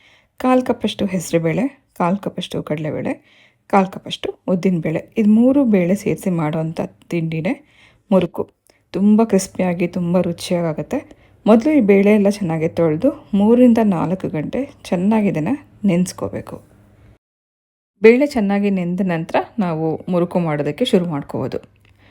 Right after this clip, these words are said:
ಚೆನ್ನಾಗಿ ನೆಂದಿರೋಂಥ ಬೇಳೆನ ಕುಕ್ಕರಲ್ಲಿ ಹಾಕಿ, ಬೇಳೆಗಿಂತ ಒಂದು ಅರ್ಧ ಇಂಚಷ್ಟು ಜಾಸ್ತಿ ಇರೋ ಹಾಗೆ ನೀರು ಹಾಕಿ ಎರಡು ವಿಸಿಲ್ ಕೂಗಿಸ್ಕೋಬೇಕು. ಈ ಬೇಳೆ ಫಸ್ಟ್ ನಾವು ನೆನೆಸಿಟ್ಕೊಂಡಿರೋದ್ರಿಂದ ಎರಡೇ ವಿಸಿಲ್ಗೆ ಚೆನ್ನಾಗಿ ಬೆಂದು ಹೋಗುತ್ತೆ. ನೋಡಿ, ಈ ರೀತಿ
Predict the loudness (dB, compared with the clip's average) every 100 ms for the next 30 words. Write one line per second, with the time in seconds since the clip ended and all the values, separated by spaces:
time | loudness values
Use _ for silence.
0 | _ _ _ _ 4 6 6 4 4 2
1 | 2 0 -2 -2 0 -2 -2 -4 -4 -2
2 | -2 -4 -8 -6 -8 -8 _ _ _ 4
3 | 6 6 6 4 2 2 2 0 -4 -2
4 | 2 2 0 -6 -6 -6 -6 -8 -4 -4
5 | -4 -6 -6 -2 0 2 0 -4 -8 -10
6 | -10 _ -20 -20 -20 4 8 8 8 6
7 | 2 0 -4 -4 -4 -4 -4 -8 -14 _
8 | _ _ -20 -20 _ -2 2 6 8 8
9 | 4 -2 0 2 2 0 0 -2 0 0
10 | 2 2 0 -2 -2 -4 -2 -2 2 2
11 | 4 0 -2 -4 -6 -6 -6 -6 -8 -10
12 | _ _ -2 2 2 0 -6 -10 -10 -6
13 | -4 -4 -4 -4 -4